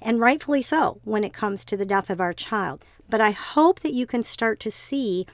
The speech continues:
that a lot can happen in a year toward your healing. And when I say healing, you may have heard me say this before, but for those who haven't, when I talk about our healing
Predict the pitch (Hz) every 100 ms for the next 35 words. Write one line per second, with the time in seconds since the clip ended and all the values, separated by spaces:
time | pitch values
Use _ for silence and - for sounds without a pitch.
0 | - - _ - 220 214 220 233 254 254
1 | 214 170 214 220 226 208 202 185 196 190
2 | - - 208 208 196 180 - - - 277
3 | 262 180 - - - - - - 233 233
4 | 233 - _ - 226 214 220 247 302 311
5 | 254 254 214 196 226 233 - - - -
6 | - - - 214 208 202 180 220 226 240
7 | - 233 233 - 254 - 202 175 - -
8 | - 202 - 202 202 208 226 269 233 247
9 | 254 170 - - - - - - _ 226
10 | 220 226 254 - 277 262 240 226 214 214
11 | 190 - 202 196 233 269 294